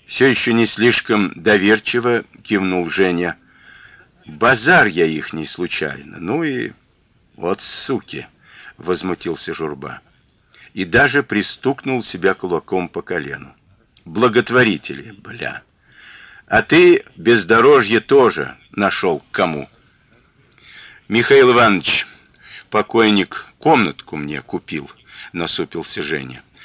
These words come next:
и неуклюже перекрестился забинтованной правой рукой.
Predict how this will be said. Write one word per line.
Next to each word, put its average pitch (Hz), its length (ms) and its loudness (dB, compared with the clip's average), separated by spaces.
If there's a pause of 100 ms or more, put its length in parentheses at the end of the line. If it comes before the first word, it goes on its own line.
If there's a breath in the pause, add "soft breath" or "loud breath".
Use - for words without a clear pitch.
(200 loud breath)
и 95 100 -2
неуклюже 117 760 2
перекрестился 87 1200 -8 (320 loud breath)
забинтованной 92 880 -2
правой 80 400 -4
рукой. 69 440 -14